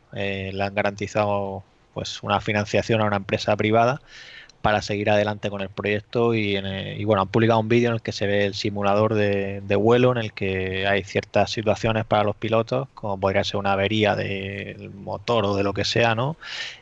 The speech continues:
Y incluso pueden comparar con un experto real que cómo reacciona a eso. Eh, quiero decir, y tú, digamos que, que, que en ese mundo virtual,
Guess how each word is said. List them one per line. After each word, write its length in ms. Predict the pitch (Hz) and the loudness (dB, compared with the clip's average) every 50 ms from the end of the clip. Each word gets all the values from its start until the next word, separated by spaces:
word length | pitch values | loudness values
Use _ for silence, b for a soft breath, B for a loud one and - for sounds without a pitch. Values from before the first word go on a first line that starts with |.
| B B B _ _ _ _ _ _ | B B B _ _ _ _ _ _
Y 680 | 175 143 131 123 117 110 107 107 104 104 101 104 - - _ | 2 4 4 6 6 4 4 2 2 2 0 -2 -4 -6 _
incluso 400 | - 131 117 113 120 113 - 110 | -4 -4 0 0 0 2 2 2
pueden 260 | 101 113 113 117 117 | 4 4 4 4 4
comparar 520 | 117 123 113 107 - 113 107 110 110 110 - | 2 0 0 2 2 2 4 4 2 0 -2
con 400 | - - 113 107 104 101 98 98 | -4 -2 -4 -4 -2 -4 -6 -8
un 100 | 101 107 | -8 -8
experto 540 | 107 101 - _ 117 110 - - - 107 107 | -8 -10 -2 _ -2 -2 0 -4 -2 -2 0
real 400 | 107 107 107 110 113 127 147 - _ _ _ _ _ _ _ _ _ | 0 2 2 2 2 0 -4 -14 _ _ _ _ _ _ _ _ _
que 560 | - 107 101 98 98 95 95 95 95 95 98 - | -8 -6 -6 -4 -4 -4 -6 -6 -6 -8 -8 -6
cómo 240 | - - 113 113 120 | -2 -2 2 2 4
reacciona 400 | 120 113 - - - 117 110 110 | 4 4 4 2 2 0 -4 -4
a 60 | 113 | -6
eso. 260 | 123 - - 151 - - _ _ _ _ _ _ _ _ _ _ - | -6 -8 -10 -12 -12 -12 _ _ _ _ _ _ _ _ _ _ -12
Eh, 180 | 110 107 98 98 | -10 -10 -10 -8
quiero 160 | - 104 104 | -6 -6 -6
decir, 180 | 101 - 101 95 | -4 -4 -8 -8
y 120 | 101 98 | -8 -6
tú, 360 | - 113 113 113 113 110 113 - _ _ _ _ _ _ _ _ _ _ _ _ _ | -4 -4 -2 -2 -2 -4 -6 -8 _ _ _ _ _ _ _ _ _ _ _ _ _
digamos 340 | 113 107 101 107 107 104 101 | -8 -2 0 0 0 0 -2
que, 640 | - - - 104 98 95 95 95 98 98 101 104 107 _ _ | -6 -6 -4 -2 -2 -2 -2 -4 -4 -6 -8 -12 -14 _ _
que, 500 | - - 113 101 101 101 104 110 113 117 - _ | -8 -4 -2 -2 -2 -2 -4 -6 -8 -10 -14 _
que 80 | - 107 | -4 -4
en 60 | 101 | -2
ese 140 | 101 - 110 | 0 0 0
mundo 220 | 107 110 110 113 | 0 2 4 6
virtual, 540 | 110 110 104 - - 120 117 120 123 120 123 | 6 6 4 4 4 4 4 4 4 0 -4